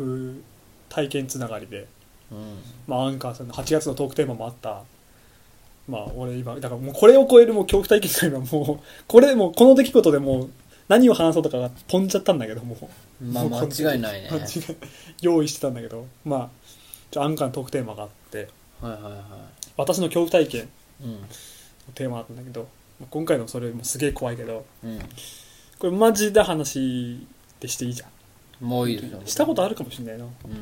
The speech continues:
Speaker 1: まだ俺が世田谷住んでた時、
Speaker 2: うん。
Speaker 1: 世田谷住んでた時に、家から帰ってきて、まあ、
Speaker 2: うん。
Speaker 1: 弟と同居してたんですよ。
Speaker 2: ああ、
Speaker 1: 俺は。
Speaker 2: はいはいはいはい。
Speaker 1: 二人暮らししてて、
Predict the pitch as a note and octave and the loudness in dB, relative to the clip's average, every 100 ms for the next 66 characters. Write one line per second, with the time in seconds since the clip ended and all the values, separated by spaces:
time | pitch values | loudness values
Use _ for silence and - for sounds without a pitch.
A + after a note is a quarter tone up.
0 | G2+ - - - - - A#3+ G#3 G#3 F#3+ | -16 -18 -20 -20 -10 0 6 8 8 4
1 | F3 G3+ G3+ F#3+ G3 C3+ A#2+ A#2+ - - | 2 4 4 2 0 0 -4 -14 -20 -20
2 | - - C3 B2 F2 - - - E3 D3 | -20 -10 -6 -4 -6 -12 -14 -12 -10 -10
3 | B2+ B2 B2 E3 C#3 - - - - - | -10 -8 -2 0 0 -4 -18 -20 -20 -20
4 | - - - - - - - - - - | -20 -20 -20 -20 -18 -14 -14 -16 -20 -20
5 | - - A#3 B3+ D#3 B2+ C#3 C3+ - - | -20 0 2 4 2 2 -4 -4 -12 -10
6 | C#3 - - G3+ E3 F3 C4+ B3 D#3+ D3 | -10 -10 -6 0 2 4 4 4 4 2
7 | D3 - A#2+ - - - _ B2 B2 A2 | 0 -6 -10 -10 -14 -16 _ -8 -6 -6
8 | A2+ A2+ A2+ G2+ G#2 A#2 B2 - - - | -6 -8 -8 -12 -18 -20 -20 -20 -20 -20
9 | - - D3+ C#3+ C#3 B2+ C#3+ D#3 - C4 | -12 -4 -2 0 -2 -4 -10 -6 0 0
10 | - | 0